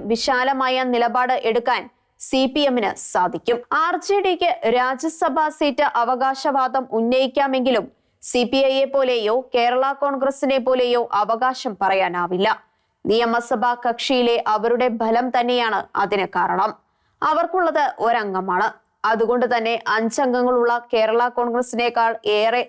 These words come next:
ദുർബലമാണ് അവരുടെ വിലപേശൽ ശക്തി. നിയമസഭയിൽ ഒരംഗമുള്ളവർക്ക് മന്ത്രിസ്ഥാനം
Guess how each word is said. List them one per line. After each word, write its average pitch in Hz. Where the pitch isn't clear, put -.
ദുർബലമാണ് 240
അവരുടെ 240
വിലപേശൽ 233
ശക്തി. 220
നിയമസഭയിൽ 339
ഒരംഗമുള്ളവർക്ക് 269
മന്ത്രിസ്ഥാനം 262